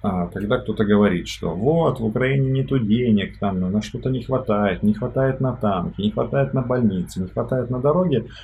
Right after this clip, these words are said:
все это является ничем иным, как, м, абсолютным трындежом.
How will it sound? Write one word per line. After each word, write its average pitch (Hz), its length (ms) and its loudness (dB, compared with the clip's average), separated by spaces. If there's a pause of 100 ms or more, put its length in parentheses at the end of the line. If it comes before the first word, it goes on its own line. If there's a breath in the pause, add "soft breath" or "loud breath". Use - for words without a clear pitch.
(100)
все 165 220 -2
это 151 100 0
является 110 440 6
ничем 110 400 6
иным, 151 200 2
как, 117 220 0
м, 101 360 2
абсолютным 110 840 4
трындежом. 107 840 2